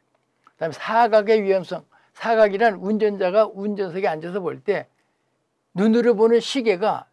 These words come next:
차체 등에 의해서 가려서 보이지 않는 부분을 말합니다. 맨 앞쪽 부분 잘 안 보이죠? 맨 뒷부분 잘 안 보이죠? 운전석 옆부분 잘 안 보입니다. 이 가-, 사각에 가려서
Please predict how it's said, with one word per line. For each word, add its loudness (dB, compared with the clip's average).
차체 -6
등에 -6
의해서 -4
가려서 4
보이지 2
않는 0
부분을 -10
말합니다. -10
맨 0
앞쪽 -4
부분 -8
잘 -2
안 -2
보이죠? -6
맨 -2
뒷부분 -10
잘 -6
안 -10
보이죠? -14
운전석 0
옆부분 -6
잘 -6
안 -8
보입니다. -14
이 -12
가-, -10
사각에 -2
가려서 -6